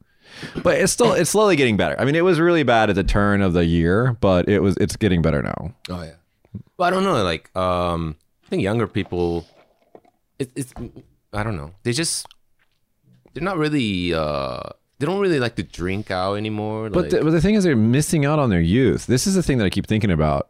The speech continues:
Speaker 2: Uh, I mean, uh, if you're talking about, like, younger kids, like
Speaker 1: No, I'm talking about, like, twenties. Like, you go to college, right? It's
Speaker 2: Oh,
Speaker 1: your, it's
Speaker 2: yeah.
Speaker 1: your formative years, and, like,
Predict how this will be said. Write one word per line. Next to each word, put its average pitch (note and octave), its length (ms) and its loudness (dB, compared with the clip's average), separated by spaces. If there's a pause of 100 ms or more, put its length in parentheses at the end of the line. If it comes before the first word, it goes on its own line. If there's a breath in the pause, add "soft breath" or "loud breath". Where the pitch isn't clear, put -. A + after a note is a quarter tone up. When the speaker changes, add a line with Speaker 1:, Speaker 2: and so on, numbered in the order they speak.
Speaker 2:
Uh, C#3+ 260 2
I D3 40 2
mean, D#3 260 0
uh, - 60 -8
if C#3+ 340 -6
you're D#3+ 80 -2
talking D#3+ 180 0
about, C#3+ 160 2
like, F2+ 140 0
younger F2 720 0 (180)
kids, - 360 -8
like C#2 240 -8 (520)
Speaker 1:
No, A#2+ 180 2
I'm C#3+ 140 2
talking E3 200 2
about, A#2+ 100 2
like, G2+ 140 2
twenties. G2+ 460 0
Like, F#2 180 0
you B2+ 240 0
go D3+ 60 4
to C#3 80 2
college, A2+ 640 0
right? F2+ 240 2
It's F#2+ 180 2
Speaker 2:
Oh, - 60 2
Speaker 1:
your, - 80 2
it's C3+ 240 0
Speaker 2:
yeah. D3+ 60 4
Speaker 1:
your C3+ 200 2
formative C3 460 0
years, F#2 540 2
and, A2 140 0
like, G#2+ 240 0